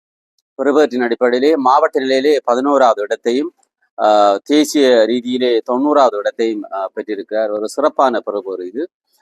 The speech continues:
அதே போல கணித துறையிலே, அதாவது, ஆ, பௌதிக, ஆ, விஞ்ஞான துறையிலே,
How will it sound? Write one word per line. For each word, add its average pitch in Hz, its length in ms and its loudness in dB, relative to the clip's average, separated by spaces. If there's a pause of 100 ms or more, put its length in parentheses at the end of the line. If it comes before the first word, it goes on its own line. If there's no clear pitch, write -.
(140)
அதே 123 240 2
போல 165 440 4 (180)
கணித 131 720 4
துறையிலே, 123 600 0
அதாவது, 113 640 0 (100)
ஆ, 101 400 -6 (100)
பௌதிக, 139 520 2 (160)
ஆ, 107 320 -8
விஞ்ஞான 120 380 -4
துறையிலே, 120 520 -2